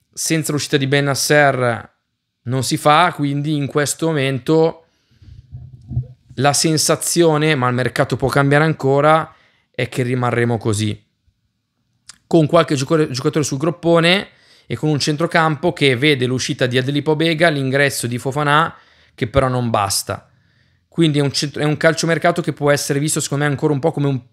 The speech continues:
po' monco, però finisce, sta per finire, a mezzanotte finisce. Poi faremo domani mattina ovviamente un aggiornamento. Su Rabiot è vero che poi lui è, lui è ancora lì, vedremo che offerta è in mano, da qualche parte dovrà pure andare,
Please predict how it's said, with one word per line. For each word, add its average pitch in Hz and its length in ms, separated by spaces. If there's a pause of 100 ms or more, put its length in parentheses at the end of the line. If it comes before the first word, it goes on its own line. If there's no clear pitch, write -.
(180)
po' 208 100
monco, 185 720 (640)
però 131 160
finisce, 117 560 (260)
sta - 200
per 113 140
finire, 127 420
a 110 40
mezzanotte 113 500
finisce. 110 520 (260)
Poi 131 140
faremo 135 320
domani 127 220
mattina 127 260
ovviamente 123 640 (460)
un 135 240
aggiornamento. 135 1000 (300)
Su - 180
Rabiot 180 840
è 135 120
vero 147 220
che 135 140
poi 147 200
lui 151 220
è, 143 100
lui 147 200
è - 20
ancora 139 340
lì, 180 540 (440)
vedremo 131 360
che 131 120
offerta 131 380
è 151 40
in 151 60
mano, 160 180
da 131 100
qualche 135 300
parte 143 280
dovrà 127 280
pure 147 200
andare, 151 720